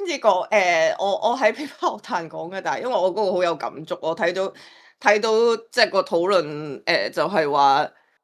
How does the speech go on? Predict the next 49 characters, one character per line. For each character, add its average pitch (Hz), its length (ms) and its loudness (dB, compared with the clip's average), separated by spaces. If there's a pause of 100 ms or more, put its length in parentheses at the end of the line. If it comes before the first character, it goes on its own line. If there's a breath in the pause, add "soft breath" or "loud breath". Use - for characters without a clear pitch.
(140)
啲 226 160 -2
人 95 600 -4
用 147 300 -4
唔 127 40 -14
用 143 200 -2
A 185 240 2
I， 170 360 6
唔 - 40 -4
係 175 100 -2
用 175 200 2
A 214 180 4
I， 196 540 4
而 143 60 -8
家 180 220 6
用 180 180 -2
A 190 180 0
I 180 220 4
啲 185 200 -4
人， 143 280 -2
啊， 311 260 -2
我 233 140 0
足 302 180 -8
之 294 220 -8
直 208 140 -8
播 170 180 -6
微 117 160 -8
短 139 180 -6
劇 247 120 -2
都 170 120 -2
再 160 140 -4
講 113 260 -6
過， 175 120 -4
用 202 140 0
A 269 140 4
I 254 200 8
嗰 226 80 2
啲 208 80 0
人 151 180 2
已 147 40 -6
經 175 240 -2
唔 - 40 -10
再 131 180 -4
思 165 280 -6
考 120 340 0
咁 135 180 -2
樣 101 260 -10
樣 60 180 -10
啦 69 100 -12
嘛， 92 140 -12